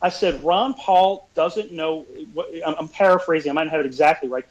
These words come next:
but Ron Paul doesn't know what the L P is about. Now,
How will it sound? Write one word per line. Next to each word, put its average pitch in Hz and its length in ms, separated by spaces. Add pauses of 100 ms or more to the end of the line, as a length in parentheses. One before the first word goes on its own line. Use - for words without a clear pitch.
(160)
but 131 60
Ron 190 380
Paul 180 400
doesn't 156 400
know 143 260
what 143 280
the - 120
L 131 180
P 127 160
is 127 100
about. 196 400 (1080)
Now, 196 360